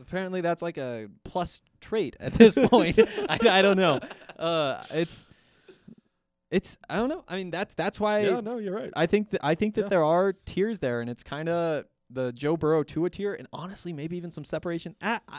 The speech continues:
Speaker 1: I wouldn't put separation there because I think most of the separation there is just due to Tua's injuries.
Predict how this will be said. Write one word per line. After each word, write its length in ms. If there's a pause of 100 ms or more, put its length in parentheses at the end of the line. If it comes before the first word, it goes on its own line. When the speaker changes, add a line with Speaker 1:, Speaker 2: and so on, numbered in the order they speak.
(120)
Speaker 1:
I 120
wouldn't 240
put 120
separation 440
there 100
because 220
I 80
think 260
most 300
of 60
the 40
separation 600
there 260 (320)
is 720 (400)
just 420
due 140
to 80
Tua's 320
injuries. 480